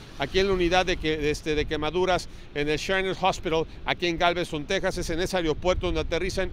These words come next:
y hoy por hoy está ahorita inundado. Ah, se espera que esta tormenta estará haciendo su paso lento de los siguientes, los siguientes cuarenta y ocho a treinta y seis horas hasta que salga disparado, ya que se vaya esta, este aire seco, entre el frente frío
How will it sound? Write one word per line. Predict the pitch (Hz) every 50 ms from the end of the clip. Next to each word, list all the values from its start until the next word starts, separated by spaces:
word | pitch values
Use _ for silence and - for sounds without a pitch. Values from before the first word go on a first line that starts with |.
| - -
y | 151
hoy | 156 180 175
por | - 170 156 160
hoy | 175 175
está | 156 - - 165
ahorita | 165 170 - - 175 - 147
inundado. | 143 135 127 131 131 127 127 143 139 139 135 127 - - - - - - - -
Ah, | - 156 160 170 175 165
se | 151 - 165
espera | - - - 208 214 214 214 196
que | 208 202 202
esta | 190 - - 208 180 175 170 170 160
tormenta | 143 - 165 156 170 190 196 196 180 196 180 175
estará | 165 - - 165 175
haciendo | 180 - 165 147 - 185 180 -
su | - 139
paso | - 180 165 - 165 151
lento | 165 214 240 240 226 - 254 240 - - - - - - - -
de | 131 135
los | 135 -
siguientes, | 165 175 190 196 175 190 165
los | 151 143
siguientes | - - 165 180 185 175 190 175 -
cuarenta | - 165 147 151 151 147 131 151
y | 151 165
ocho | 185 190 - - 175 160
a | 156 151
treinta | - 147 147 139 131 151 147
y | 135
seis | - 180 175 160 -
horas | 214 233 233 240 - - - - - - - - -
hasta | - - - 170 147
que | - 151
salga | - 190 202 202 208 202
disparado, | 180 170 - - - 180 190 254 285 262 240 254 262 - - - - - - - 113
ya | 151 190 202
que | - 196 185 180 175 170 165 165 160 156 151 - -
se | - - 143 143
vaya | 160 190 202 202 190 190
esta, | 196 185 - - 190 175 165 160 165
este | 175 165 - 190
aire | 185 185 196 185
seco, | - - 247 220 - 226 226 - -
entre | 190 190 196 - 185
el | 180
frente | - - 202 202 185 208 202
frío | - 214 247 247 247 240